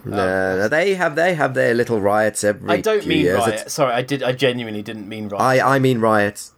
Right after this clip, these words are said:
Speaker 1: Oh, you may. I meant protests. I didn't.
Speaker 2: I mean
Speaker 1: riots.
Speaker 2: riots. I mean riots. They have their little riots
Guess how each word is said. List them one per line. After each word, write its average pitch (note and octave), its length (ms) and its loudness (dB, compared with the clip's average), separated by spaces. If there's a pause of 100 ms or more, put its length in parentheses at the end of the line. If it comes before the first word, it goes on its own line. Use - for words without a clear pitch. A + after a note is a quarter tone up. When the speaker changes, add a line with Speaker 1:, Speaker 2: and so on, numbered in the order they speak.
Speaker 1:
Oh, C#3 60 -4
you D#3 200 0
may. A#2+ 180 0
I A#2+ 160 2
meant A#2 240 -4
protests. - 460 -12
I G#2 40 -12
didn't. G2+ 300 -10
Speaker 2:
I A#2+ 120 2
mean C3 160 2
Speaker 1:
riots. A2 600 0
Speaker 2:
riots. - 100 -20
I A#2 120 4
mean B2 140 2
riots. A#2+ 320 2
They A2+ 140 2
have C3+ 180 2
their C#3 120 2
little C3+ 220 2
riots A#2 420 2